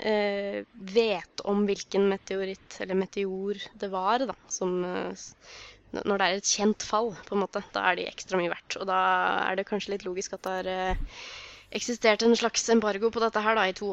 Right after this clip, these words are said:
år. For da har det vært noen involverte privatpersoner og forskere da, som har prøvd å, prøvd å spore opp denne her selv. Em,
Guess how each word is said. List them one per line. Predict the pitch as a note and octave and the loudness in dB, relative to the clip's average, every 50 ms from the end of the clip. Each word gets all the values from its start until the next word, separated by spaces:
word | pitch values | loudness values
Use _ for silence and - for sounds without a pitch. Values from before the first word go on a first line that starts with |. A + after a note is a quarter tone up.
| F3 | -2
år. | F3 F#3 - - - - - - - _ _ _ _ _ _ - - - - - - | -2 -2 -4 -8 -16 -20 -20 -20 -20 _ _ _ _ _ _ -20 -20 -18 -16 -14 -10
For | - - G3+ | -6 -2 0
da | G3 F#3 F#3 F#3 | 2 4 4 4
har | F#3+ | 4
det | F#3+ F#3+ G3 G#3+ G#3 G3+ G3+ G3 | 2 2 2 0 0 0 -2 -4
vært | G3+ G3+ - - G#3+ | -6 -6 -2 0 2
noen | G3+ G3+ G3 | 2 4 2
involverte | G3 G3 G3 G#3 G#3 F#3+ F#3 - - - F#3+ F#3+ F#3+ G3 F#3+ G3 - - - - - _ _ - - - _ _ _ | 2 2 0 0 -2 -4 -6 -6 -4 -4 -2 0 0 0 -2 -2 -4 -8 -18 -20 -20 _ _ -20 -20 -20 _ _ _
privatpersoner | - - C4+ C4 A#3 - - A3+ A3+ A3+ A3+ A3 A3+ | -4 0 2 2 2 2 2 2 4 6 6 6 4
og | |
forskere | A3+ A#3 A3 - - F#3+ F#3+ | 2 0 -2 -2 -2 -2 -2
da, | F#3+ | -2
som | F#3+ - G3 | 0 0 -2
har | F#3+ G3 | -2 -2
prøvd | - F#3 F3+ F#3 F#3 | -4 -6 -6 -4 -4
å, | G3 G3+ G3+ G#3 G#3 G#3 G3+ - _ _ _ _ _ - | -4 -2 -2 -2 -4 -4 -6 -10 _ _ _ _ _ -10
prøvd | - G#3+ F#3+ | -6 -4 -2
å | G3 G#3 | -2 -2
spore | - - A3 F#3+ F3 F#3 | -2 -2 -2 -2 -2 -2
opp | - - | -2 0
denne | F#3 F#3+ F#3+ G3 | 0 2 2 0
her | G3 - - _ _ _ _ _ _ _ | -2 -4 -8 _ _ _ _ _ _ _
selv. | - - - F#3+ - - - _ _ _ _ _ - - - - - - - - - - - - - - - - - - - - - - - - - | -14 -8 -8 -8 -8 -10 -16 _ _ _ _ _ -20 -18 -18 -18 -18 -18 -20 -20 -20 -20 -20 -20 -20 -20 -20 -20 -20 -20 -20 -20 -20 -20 -20 -10 -4
Em, | - B3+ C4+ C#4+ D4 D4 D4+ D4 D4 D4 - | 0 2 4 6 6 8 8 8 8 6 4